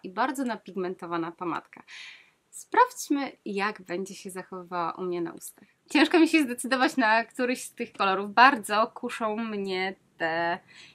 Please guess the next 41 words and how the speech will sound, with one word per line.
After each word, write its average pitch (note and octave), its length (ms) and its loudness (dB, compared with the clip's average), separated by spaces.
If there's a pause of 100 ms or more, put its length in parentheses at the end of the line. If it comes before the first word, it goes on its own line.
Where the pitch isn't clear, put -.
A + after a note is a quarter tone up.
(200)
czerwienie A3 720 -2
i G#3+ 180 -2
róże, F3+ 300 0
natomiast G3+ 420 -4
do G3+ 60 -10
tego A3 220 -2
makijażu G#3 540 -4
dzisiejszego G3 580 -6
nie A3+ 160 -4
bardzo A#3+ 320 4
będą G3+ 260 -6
pasowały, F3 480 -6
więc F#3 160 -6
wykorzystam A3 640 -4 (380)
na G3 160 4
pewno, A#3 600 2
e, G3 120 -2
któryś G#3 300 -6
z - 80 -12
tych G3+ 180 -8
kolorów G3 460 -4 (260)
przy A3 320 -6
kolejnym F#3+ 520 -2
makijażu. F3 460 -4
Może F#3+ 220 -8
zrobię F3+ 320 -8
jakiś - 260 -10
makijaż F#3 380 -8
francuski. F#3 540 -10
Dajcie F#3+ 280 -4
znać, F3 280 -4 (360)
czy A#3 100 -4
byłybyście A3+ 480 -2
takim A3 260 -8
makijażem G#3 500 -4
zainteresowane. G3+ 720 2
Wtedy A3+ 200 -6
byśmy G#3 260 -8
przykleiły G3+ 500 -4
też F#3+ 200 -8
jeszcze G3+ 280 -6